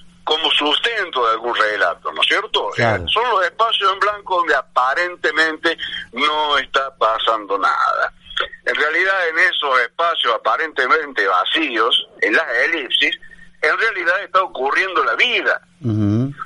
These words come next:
Speaker 1: Emulando a un querido amigo astrónomo, digo, es como plantearse qué es lo que hay por fuera del universo. Y resulta un planteo enor-, erróneo por, por cómo me decía mi amigo. "Mira,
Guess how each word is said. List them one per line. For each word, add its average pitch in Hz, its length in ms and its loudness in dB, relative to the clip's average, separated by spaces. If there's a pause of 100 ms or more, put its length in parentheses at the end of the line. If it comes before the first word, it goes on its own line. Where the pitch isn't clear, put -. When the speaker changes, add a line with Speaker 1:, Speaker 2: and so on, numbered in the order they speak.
(600)
Speaker 1:
Emulando 165 840 0
a 151 100 0
un 165 100 -8
querido 160 500 0
amigo 151 480 0
astrónomo, 147 1040 0 (100)
digo, 165 680 0
es 143 140 -2
como 165 260 -2
plantearse 160 760 0
qué 185 180 0
es 175 60 0
lo 165 140 0
que 160 140 2
hay 175 220 -4 (460)
por 135 240 0
fuera 180 380 2
del 127 120 -2
universo. 151 880 -2 (800)
Y 160 80 -4
resulta 185 500 0
un 190 120 -8
planteo 151 680 0
enor-, 175 680 0
erróneo 170 560 0
por, 127 200 -2 (200)
por 127 220 2
cómo 151 220 -2
me 139 100 2
decía 127 420 0
mi 113 120 -4
amigo. 104 440 0
"Mira, 220 260 0